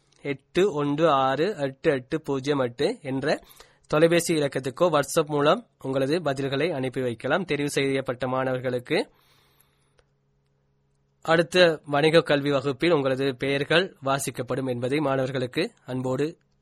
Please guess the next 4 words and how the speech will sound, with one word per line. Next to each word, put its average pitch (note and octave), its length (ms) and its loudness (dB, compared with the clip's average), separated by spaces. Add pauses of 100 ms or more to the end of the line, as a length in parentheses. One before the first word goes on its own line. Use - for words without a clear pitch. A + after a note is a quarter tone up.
(280)
தெரிவித்துக் C3 380 -6
கொள்வதோடு, B2 600 0 (880)
இன்றைய D#3+ 280 4
நாள் F#3 280 6